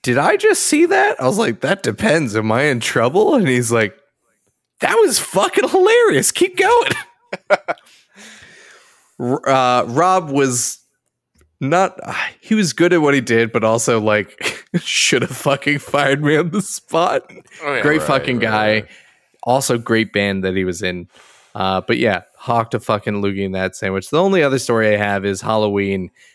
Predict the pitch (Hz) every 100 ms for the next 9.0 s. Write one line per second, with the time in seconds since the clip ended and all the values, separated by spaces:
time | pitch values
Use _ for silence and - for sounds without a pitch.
0 | _ - 92 92 92 104 101 104 98 98
1 | 95 95 92 - 98 - 98 92 - -
2 | _ _ _ _ _ - 107 98 95 92
3 | 87 - - 90 90 90 - 101 90 -
4 | 90 92 - 98 92 90 - 87 85 -
5 | _ _ _ _ _ - _ _ - 175
6 | 175 190 190 190 185 175 180 185 190 196
7 | 190 - _ _ _ _ - 113 127 143
8 | 180 175 165 - 113 127 170 208 -